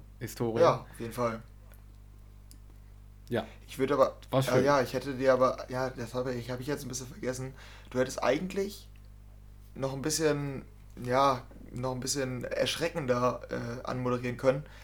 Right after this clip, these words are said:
Speaker 2: weil wir haben, es
Speaker 1: Ach
Speaker 2: ist
Speaker 1: so.
Speaker 2: ja quasi
Speaker 1: Hallo,
Speaker 2: unsere
Speaker 1: hallo.
Speaker 2: Halloween-Episode. Also klar,
Speaker 1: Ja,
Speaker 2: die
Speaker 1: ja,
Speaker 2: wird nach
Speaker 1: ja, ja.
Speaker 2: Halloween online gestellt, aber es ist die Halloween-Woche.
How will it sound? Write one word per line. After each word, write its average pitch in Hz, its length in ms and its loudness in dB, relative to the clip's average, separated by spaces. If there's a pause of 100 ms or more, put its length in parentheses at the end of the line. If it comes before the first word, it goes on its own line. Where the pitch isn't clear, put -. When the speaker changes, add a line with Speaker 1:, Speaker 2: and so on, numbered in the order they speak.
(360)
Speaker 2:
weil 123 280 6
wir 127 100 4
haben, 131 140 2 (100)
es 123 100 -4
Speaker 1:
Ach 120 40 2
Speaker 2:
ist 147 60 4
Speaker 1:
so. 160 140 10
Speaker 2:
ja 139 200 8
quasi 135 320 6
Speaker 1:
Hallo, - 140 6
Speaker 2:
unsere 156 320 0
Speaker 1:
hallo. 131 100 0 (160)
Speaker 2:
Halloween-Episode. 123 680 0 (320)
Also 117 160 -6
klar, 131 420 4
Speaker 1:
Ja, 120 160 4 (160)
Speaker 2:
die 113 60 -4
Speaker 1:
ja, 117 60 2
Speaker 2:
wird 120 140 0
nach 131 220 4
Speaker 1:
ja, 139 60 2
ja. 135 60 2
Speaker 2:
Halloween 135 220 -2
online 139 300 2
gestellt, 143 340 -2
aber 123 100 2
es 120 80 2
ist - 80 -4
die 127 100 2
Halloween-Woche. 127 520 2